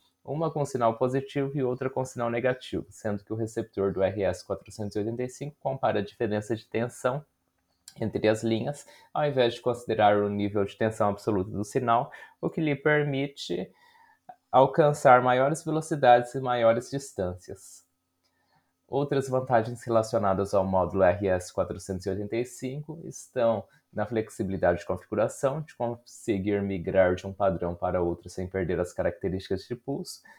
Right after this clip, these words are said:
dar liberdade ao usuário de criar e testar o seu próprio protocolo sem a necessidade de pagar royalties de fabricantes e por ser mais barata quando comparado com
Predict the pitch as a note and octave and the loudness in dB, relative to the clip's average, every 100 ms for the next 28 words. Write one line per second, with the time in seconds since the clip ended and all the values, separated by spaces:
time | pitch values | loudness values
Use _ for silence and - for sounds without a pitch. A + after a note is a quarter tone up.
0 | _ - G#2+ A2+ A2+ A2 G2+ G#2+ G#2 A2 | _ 0 4 4 4 0 2 2 2 0
1 | G2 G2 F#2+ F2+ F2+ G2+ - - _ _ | -2 0 2 4 2 -2 -10 -20 _ _
2 | G#2+ A2+ - A2 G#2+ F#2+ F#2 E2+ G2 - | -6 -4 -4 -2 2 4 6 4 0 -8
3 | F#2+ - G2+ - F#2 F#2 - F2+ F#2 F2 | -6 -2 -2 2 2 2 -2 -2 0 -2
4 | G2 - F2+ G2 F2+ E2+ - A2+ A#2+ A#2 | -2 -6 -6 -4 -2 -2 -2 -6 -4 -6
5 | G#2 - F#2+ F#2+ F#2+ - F#2+ F2 F2 F2+ | -10 -6 -2 -2 -2 -6 -2 0 0 0
6 | E2 E2+ E2 - - - F#2+ - - B2+ | 0 0 -4 -10 -8 -2 -2 -2 -6 -6
7 | D3 D3 - D3+ C#3+ B2+ B2+ A#2+ C3 A#2 | -6 -12 -10 -8 -6 -4 -4 0 2 4
8 | A2+ A#2 - C3 - C3 B2+ G2+ G2+ - | 4 2 -4 -4 -2 -2 4 4 4 0
9 | - G#2+ G#2+ G#2+ G2+ F#2+ | -4 -2 0 -2 -2 -4